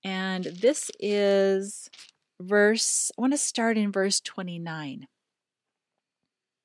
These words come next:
And King Limhi is speaking here. And he says, "For behold,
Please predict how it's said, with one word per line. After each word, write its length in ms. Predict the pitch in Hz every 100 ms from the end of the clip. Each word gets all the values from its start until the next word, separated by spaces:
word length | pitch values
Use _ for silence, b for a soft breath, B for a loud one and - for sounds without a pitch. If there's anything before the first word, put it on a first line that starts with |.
| _ - B B B B B B B -
And 460 | 208 202 196 185 - _ _ _ _ -
King 220 | 269 277
Limhi 400 | 226 226 202 185
is 100 | 175
speaking 420 | - 190 185 180
here. 360 | 170 165 - - _ _ _ _ _ _ -
And 60 | 180
he 80 | 180
says, 400 | - 180 170 - -
"For 260 | - 240
behold, 580 | 233 240 220 233 233 226